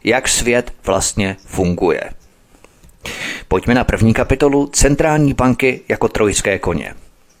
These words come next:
Lidé na západě byli po generace přesvědčovaní o tom, že centrální banka státu musí být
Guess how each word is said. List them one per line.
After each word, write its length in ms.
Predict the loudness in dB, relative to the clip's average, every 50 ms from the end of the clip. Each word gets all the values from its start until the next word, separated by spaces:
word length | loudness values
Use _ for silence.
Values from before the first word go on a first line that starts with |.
| _ _ -20 _ _ _ _ _ _ _ -20 -20 -18 -18 -16 -16 -16 -18 -18 -20 -20 -20 -8 -2
Lidé 300 | 0 0 2 4 4 4
na 120 | 4 2
západě 520 | 2 2 2 0 2 2 0 2 4 2 2
byli 300 | 4 4 4 4 4 2
po 200 | 2 0 0 0
generace 640 | 0 0 0 2 2 2 2 0 0 2 2 2 2
přesvědčovaní 920 | 2 0 0 0 0 0 0 0 0 2 0 2 2 2 2 2 0 2
o 100 | 0 -2
tom, 340 | 0 0 0 0 2 0 -2
že 200 | -2 -2 -2 -2 0
centrální 680 | 0 2 2 2 2 0 0 0 0 0 0 0 0
banka 380 | 0 2 0 2 2 0 0
státu 580 | -2 0 0 2 2 2 0 0 -2 -2 -2 -2 -4 -8 -16 -6 0
musí 460 | 2 4 4 4 2 2 2 0 0
být 360 | 0 0 0 0 2 2 0